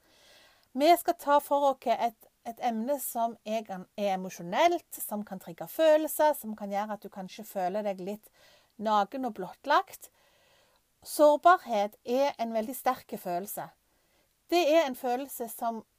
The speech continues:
på en måte setter mange andre følelser i sving, og som gjør at man føler seg veldig ribba for, for, eh, stengsler.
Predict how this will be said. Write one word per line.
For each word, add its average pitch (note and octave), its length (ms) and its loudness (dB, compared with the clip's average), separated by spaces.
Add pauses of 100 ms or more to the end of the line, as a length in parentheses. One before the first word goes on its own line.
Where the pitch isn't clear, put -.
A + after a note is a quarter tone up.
(140)
på A#3 80 -6
en A3 80 -6
måte A3+ 320 -6
setter A#3 320 -6
mange A3 400 -6
andre B3 380 -6
følelser G3 500 -2
i - 60 -12
sving, D4 260 -6
og - 160 -8
som B3 160 -8
gjør A#3+ 240 -2
at A#3 160 -8
man G#3 80 -6
føler G#3+ 400 -2
seg G3+ 240 -6
veldig G#3 300 -6
ribba G#3 420 -4
for, F3+ 320 0 (960)
for, G3 400 0
eh, F3 400 0
stengsler. A#3+ 560 -8